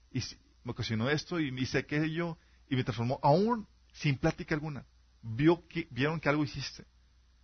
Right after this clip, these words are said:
y cambió su vida. En medio de la cotidianidad, en medio de la disfuncionalidad de las problemáticas diarias de la vida, Dios obrando por medio de eso. Aún, oye, fuiste a trabajo, hiciste, hiciste tu, hiciste tu vida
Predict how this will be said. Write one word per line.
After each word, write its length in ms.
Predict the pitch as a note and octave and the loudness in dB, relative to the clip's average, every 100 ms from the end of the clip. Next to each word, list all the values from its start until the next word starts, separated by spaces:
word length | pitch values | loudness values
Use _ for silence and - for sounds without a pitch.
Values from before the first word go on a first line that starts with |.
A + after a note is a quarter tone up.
| _ _ _ _ _ | _ _ _ _ _
y 60 | - | -6
cambió 200 | - A#2 | -2 -2
su 140 | B2 | -4
vida. 180 | A2+ - _ _ _ _ _ _ _ _ _ _ _ | -10 -14 _ _ _ _ _ _ _ _ _ _ _
En 160 | D3 B2+ | 0 4
medio 260 | E3 F#3 G3+ | 4 4 2
de 100 | F#3+ | 0
la 80 | |
cotidianidad, 720 | F3+ D3+ C#3+ D3 C#3+ C#3+ D3+ - _ _ _ _ _ _ _ _ _ _ - | -4 -6 -4 -4 -2 -4 -4 -8 _ _ _ _ _ _ _ _ _ _ -8
en 160 | C3 D3 | 0 4
medio 240 | F#3 G3 | 4 4
de 140 | F#3+ F3 | 4 4
la 140 | D#3+ | 4
disfuncionalidad 680 | C#3 C3 - B2+ A#2+ A2+ D3 | 2 -2 -2 -2 0 0 0
de 100 | E3 | -2
las 60 | |
problemáticas 580 | - B2 C3 D3 - C3+ | -4 -4 -4 -4 -4 -2
diarias 260 | C3 C3 C#3 | -2 -2 -4
de 100 | C3+ | -6
la 120 | C3 | -6
vida, 220 | B2+ C#3+ - | -6 -8 -8
Dios 240 | D3 E3 | -8 -8
obrando 400 | E3 F#3 F3+ D#3+ | -6 -4 -4 -8
por 120 | A2+ | -6
medio 180 | G#2+ G#2 | -4 -4
de 40 | |
eso. 180 | F#2+ - - _ _ _ _ _ _ _ _ _ _ _ _ _ _ _ _ _ | -6 -12 -20 _ _ _ _ _ _ _ _ _ _ _ _ _ _ _ _ _
Aún, 420 | B2 D#3 A3+ A#3 - _ _ _ - | 6 8 8 2 -6 _ _ _ 0
oye, 400 | E3 E3+ D3 - _ _ _ _ _ - | 4 4 2 -4 _ _ _ _ _ -4
fuiste 300 | E3+ - F#3 | -4 -2 -6
a 40 | |
trabajo, 420 | C#3 C3 F3+ - | 0 2 2 0
hiciste, 440 | D#3+ E3 - F3 - | -6 -6 -4 -4 -4
hiciste 200 | - D3+ | -6 -4
tu, 180 | D#3+ - | -4 -6
hiciste 380 | C3+ C3+ - E3 | -8 -8 -10 -6
tu 100 | D3 | 0
vida 320 | D3 C#3+ | 2 2